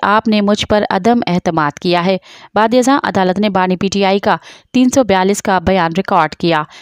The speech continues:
जिसमें इमरान खान ने कहा कि साइफर मेरे ऑफिस आया था,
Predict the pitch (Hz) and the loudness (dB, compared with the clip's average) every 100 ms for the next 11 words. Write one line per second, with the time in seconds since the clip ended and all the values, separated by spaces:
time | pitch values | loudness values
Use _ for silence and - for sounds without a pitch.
0 | - 226 240 247 214 196 196 196 185 185 | -8 -4 -2 -2 0 -2 0 0 0 -2
1 | - 190 220 233 202 175 - 208 196 190 | -2 -2 0 -2 -2 -2 -2 -2 0 0
2 | 208 - 175 - 196 160 160 165 185 | 0 -2 -4 -4 -2 0 0 0 0